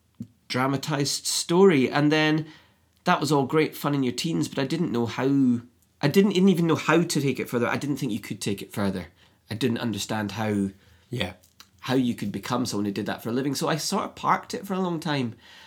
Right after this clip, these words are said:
Speaker 1: and went and did other jobs and other things. And I went and studied media, media and culture at university for a degree, but very much as a theorist, not
Speaker 2: Right.
Speaker 1: as a practitioner.
Speaker 2: Practitioner.
Speaker 1: No, no, that was, um, I just, it didn't, didn't feel, for whatever reason, didn't feel possible. But I think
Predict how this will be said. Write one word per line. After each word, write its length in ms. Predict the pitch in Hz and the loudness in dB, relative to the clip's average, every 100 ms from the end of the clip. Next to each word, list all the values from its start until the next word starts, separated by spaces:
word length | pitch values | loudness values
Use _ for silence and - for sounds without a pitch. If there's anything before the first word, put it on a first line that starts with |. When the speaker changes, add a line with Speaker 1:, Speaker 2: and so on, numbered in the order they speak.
| - | -10
Speaker 1:
and 100 | - | 0
went 140 | 127 127 | 0 2
and 80 | 120 | -2
did 140 | 120 | -2
other 180 | 139 143 | 0 0
jobs 500 | 147 135 131 110 - | 2 2 2 -2 -4
and 80 | 123 | -4
other 140 | 127 | -4
things. 360 | 123 135 135 127 | -2 -2 -2 0
And 80 | |
I 40 | 131 | 0
went 320 | 160 165 - | 0 -2 -4
and 240 | 135 104 - | -4 -4 -4
studied 560 | - - 151 185 139 | -6 -2 0 2 2
media, 360 | 120 139 113 95 - _ _ _ _ - 123 | 2 2 2 -2 -8 _ _ _ _ -6 0
media 200 | 123 101 | 2 2
and 100 | 101 | 0
culture 480 | 120 - 113 95 - - - - - _ - | -2 -2 -2 -4 -6 -20 -20 -20 -20 _ -4
at 260 | 120 110 | -2 -2
university 400 | - 123 127 131 | 0 2 2 0
for 140 | 123 156 | -2 -2
a 60 | |
degree, 440 | 120 107 143 147 127 | 0 0 4 6 6
but 140 | 117 | 4
very 160 | 139 135 | 0 0
much 220 | 120 - | -2 -4
as 60 | 110 | -6
a 40 | |
theorist, 640 | - 147 117 90 - - - - | 0 4 4 0 -6 -8 -12 -2
not 140 | 117 | 0
Speaker 2:
Right. 100 | 90 | 0
Speaker 1:
as 80 | - | -2
a 140 | 104 - _ _ | -4 -6 _ _
practitioner. 360 | - - 107 123 | -8 -4 0 2
Speaker 2:
Practitioner. 420 | 104 110 87 - | 2 0 0 -2
Speaker 1:
No, 300 | 120 151 139 | 4 6 6
no, 160 | 117 104 | 4 2
that 200 | 120 - | 0 -2
was, 360 | 110 - - - | -2 -4 -6 -2
um, 460 | 110 101 101 98 - _ _ _ - | -2 0 -2 -6 -10 _ _ _ -12
I 60 | 123 | -8
just, 200 | 135 - | -6 -4
it 140 | - | 0
didn't, 220 | 170 151 | 0 2
didn't 240 | 170 170 - | 2 2 2
feel, 340 | 147 120 - - | 0 0 -2 -12
for 140 | 139 | -6
whatever 220 | 131 156 147 | -2 0 0
reason, 200 | 123 117 | 0 -2
didn't 240 | 113 101 | -4 -4
feel 140 | 107 | -6
possible. 540 | 101 131 143 160 123 101 | -4 -4 -2 -2 -2 -2
But 140 | 107 | -2
I 60 | 117 | -4
think 380 | 170 160 - | -2 -2 -4